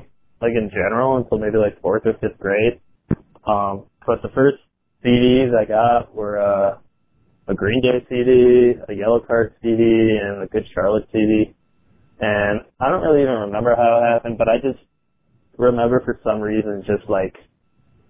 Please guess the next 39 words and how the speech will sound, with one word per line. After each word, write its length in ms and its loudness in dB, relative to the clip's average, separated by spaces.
feeling 400 2
something 420 -4
towards 240 -2
that 200 -2
music 420 -8
and 200 -8
just, 220 -8
like, 320 -4
I 160 0
just 180 -12
liked 240 -2
how 220 0
it 60 -4
was 160 -8
aggressive 840 -4
and 140 -8
loud 500 0
and, 180 -14
like, 140 -2
a 60 -2
little 260 0
bit 120 -4
angry, 500 -2
but 80 -2
not 260 -2
that 260 -4
pissed 220 -4
off. 420 0
But, 200 -4
and 220 2
that's, 200 0
that's 220 0
around 260 2
the 80 0
time 300 0
my 120 0
anxiety 540 0
was 180 -8
starting 400 -8